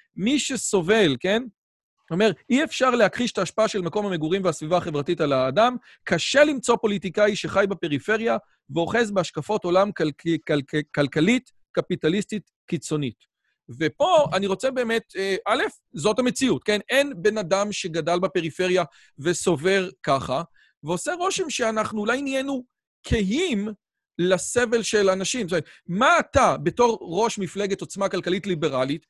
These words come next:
שמכיר את הנתונים, אבל עושה רושם, גלעד, שהנתונים אולי, שכולנו מכירים אותם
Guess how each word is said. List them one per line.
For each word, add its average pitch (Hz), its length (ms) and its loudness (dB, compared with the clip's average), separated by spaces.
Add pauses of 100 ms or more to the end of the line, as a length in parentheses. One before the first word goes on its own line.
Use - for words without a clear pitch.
(220)
שמכיר 220 960 0
את 277 120 -2
הנתונים, 175 600 -2 (260)
אבל 180 180 2
עושה 202 200 4
רושם, 302 320 0
גלעד, 233 320 2
שהנתונים 220 640 -2
אולי, 202 240 2
שכולנו 240 500 0
מכירים 214 360 -2
אותם 180 320 0